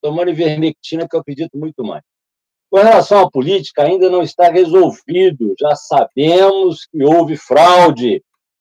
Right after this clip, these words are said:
né? O lado que não se preocupa com o futuro, mas com a ideologia, tentou roubar o lado que busca o bem comum, a liberdade,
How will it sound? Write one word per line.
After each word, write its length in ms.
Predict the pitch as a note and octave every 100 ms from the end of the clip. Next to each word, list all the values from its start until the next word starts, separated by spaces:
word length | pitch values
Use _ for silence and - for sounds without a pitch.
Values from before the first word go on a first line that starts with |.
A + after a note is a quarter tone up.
| -
né? 300 | A2+ D#3 E3+
O 200 | D3 -
lado 300 | E3 F#3+ -
que 120 | D#3
não 260 | C#3+ F3+ G#3
se 180 | - F#3
preocupa 580 | D#3+ C#3 - D#3+ C#3+ C3
com 140 | C#3 C#3
o 60 |
futuro, 600 | - A2 G#2+ E3 F3+ D3 C3
mas 240 | C3+ -
com 240 | - C3+
a 120 | C3 C3
ideologia, 1040 | C3+ C3 D3 B2+ G#2+ F#2+ A2 E3+ E3 G2 _ _ _ _ -
tentou 380 | D#3+ - F#3
roubar 580 | E3+ E3+ A2 C3+ E3 D#3 _ _ _ _
o 100 | D3+
lado 280 | D#3+ E3+ C#3+
que 100 | D3
busca 480 | A#2 D#3+ E3+ - F#3
o 100 | D3+
bem 220 | D#3 F3+
comum, 440 | - F3+ D3+ D#3+ C#3+
a 60 |
liberdade, 960 | C3+ D3 A#2+ - G#2 A#2 D3 C#3+ G#2+